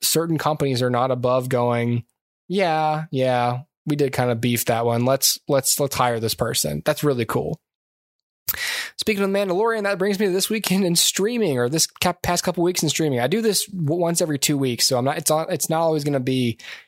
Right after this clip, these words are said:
you know, re-, "Oh, it's streaming coming up this week." I'm, I'm trying to cover a large time range here, so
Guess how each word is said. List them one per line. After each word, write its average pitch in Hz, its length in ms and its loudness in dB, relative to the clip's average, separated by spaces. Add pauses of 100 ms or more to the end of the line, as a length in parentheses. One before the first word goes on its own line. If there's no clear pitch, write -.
(100)
you 120 80 2
know, 107 160 2
re-, 127 280 -2
"Oh, 196 260 0
it's 165 140 -2
streaming 190 580 0
coming 185 200 0
up 180 120 -2
this 180 180 -2
week." 202 220 0
I'm, 143 200 0
I'm 139 300 0
trying 165 240 0
to 151 80 -2
cover 143 240 0
a 131 60 0
large 123 400 0
time 127 280 0
range 113 280 0
here, - 260 -4
so 117 400 0